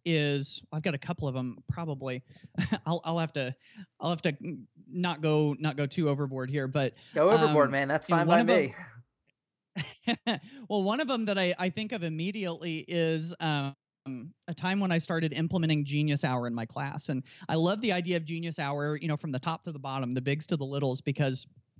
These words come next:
Speaker 1: it really is all about kids' passions. And what is it that they would, they're so innately, uniquely interested in that they would pursue it on their own?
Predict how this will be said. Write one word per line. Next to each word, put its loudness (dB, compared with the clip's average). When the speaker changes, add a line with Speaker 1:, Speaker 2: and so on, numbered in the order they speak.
Speaker 1:
it 0
really 4
is 2
all 2
about -2
kids' -4
passions. -8
And -6
what 2
is 0
it 0
that 0
they 2
would, 2
they're 0
so 0
innately, -2
uniquely 0
interested 0
in 2
that 0
they 4
would 2
pursue -2
it 0
on 0
their 0
own? -4